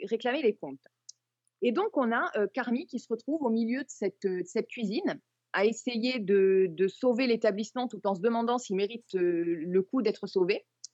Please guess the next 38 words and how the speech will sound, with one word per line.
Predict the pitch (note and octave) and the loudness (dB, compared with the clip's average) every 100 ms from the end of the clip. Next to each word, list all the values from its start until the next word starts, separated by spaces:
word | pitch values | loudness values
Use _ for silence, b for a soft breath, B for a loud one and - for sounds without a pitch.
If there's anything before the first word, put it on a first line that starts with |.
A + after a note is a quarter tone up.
| _ _ _ _ _ _ _ _ | _ _ _ _ _ _ _ _
Et | B3+ | -2
c'est | B3+ F4+ | 0 -4
une | |
série | - E4+ G#4+ | -2 -2 0
qui | |
est | D4 | -2
très | - D#4 | 0 -2
étonnante. | C#4+ A#3 F3 D3+ - - | 0 -2 -2 -4 -8 -4
Elle | G#3 | 0
a | B3 | 2
été | C4 E4 | 0 -2
vendue | D#4 D#4+ F#4+ | -2 -2 -4
vraiment | C#4+ F4+ | -2 -2
comme | - B3 | 0 2
une | A3+ | 0
comédie. | - E4 B3+ E3+ F#3+ _ _ _ _ | 2 0 0 -4 -12 _ _ _ _
Et | G4 | -4
quand | - F#4 F#4+ | 0 -2 0
on | D4 | 0
la | A#3+ | -2
regarde, | G3 A3+ G4+ C#4+ F3 - _ _ _ _ _ _ _ _ _ _ | -2 -4 -4 -6 -10 -14 _ _ _ _ _ _ _ _ _ _
bah, | G#3 | -6
c'est | G#3 C#4+ | -4 -4
pas | A3+ | -4
ça. | - - _ _ _ _ | -8 -14 _ _ _ _
Clairement, | B3 C4 C#4 D#4 F4+ - | -4 -2 0 -2 -2 -10
c'est, | _ B3 | _ -6
alors, | G#3 G#3 | -2 -2
il | A3+ | 0
y | |
a | A#3 | -2
des | C4+ | -2
scènes | F4 E4+ | -8 -8
qui | - | -10
sont | - G#3 | -8 -8
très | - B3+ | -6 -4
drôles | G3+ A#3 E4 | -2 -2 -4
parce | F#3+ F#3+ | -8 -8